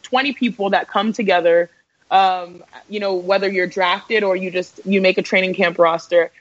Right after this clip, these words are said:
and then it's a fight for the finish. I'm fortunate because I'm, you know, I have a stable place with my team, um, coming back from injury,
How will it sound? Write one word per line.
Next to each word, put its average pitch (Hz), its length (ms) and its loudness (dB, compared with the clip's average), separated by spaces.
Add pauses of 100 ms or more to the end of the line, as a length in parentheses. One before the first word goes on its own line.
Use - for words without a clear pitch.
(200)
and 180 120 0
then 190 120 2
it's 302 120 -2
a 320 60 0
fight 202 280 -2
for 220 100 -4
the 190 100 0
finish. - 460 -4
I'm 208 200 2
fortunate 247 540 2
because 190 280 0
I'm, 190 260 0 (400)
you 190 80 -2
know, 190 280 4 (140)
I 170 220 0
have 202 160 0
a 190 40 -8
stable 185 400 -2
place 185 560 0
with 185 200 -2
my 165 160 -2
team, 190 560 -2
um, 175 400 2
coming 190 200 0
back 175 160 2
from 180 140 -2
injury, 190 480 2